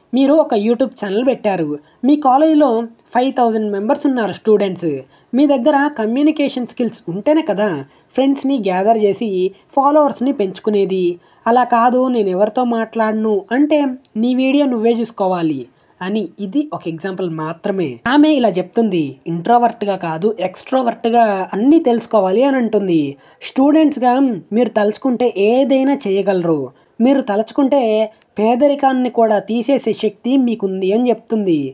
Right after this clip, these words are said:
ఫెయిల్యూర్ అనేది మనకి అన్నీ నేర్పిస్తుంది. మనం ఏం తప్పు చేశాము, దాన్ని ఎలా సరిదిద్దుకోవాలి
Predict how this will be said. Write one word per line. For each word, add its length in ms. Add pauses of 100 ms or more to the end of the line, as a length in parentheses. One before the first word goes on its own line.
(200)
ఫెయిల్యూర్ 420
అనేది 400 (500)
మనకి 340 (120)
అన్నీ 400
నేర్పిస్తుంది. 880 (420)
మనం 260 (160)
ఏం 200
తప్పు 300
చేశాము, 500 (400)
దాన్ని 380 (120)
ఎలా 220
సరిదిద్దుకోవాలి 920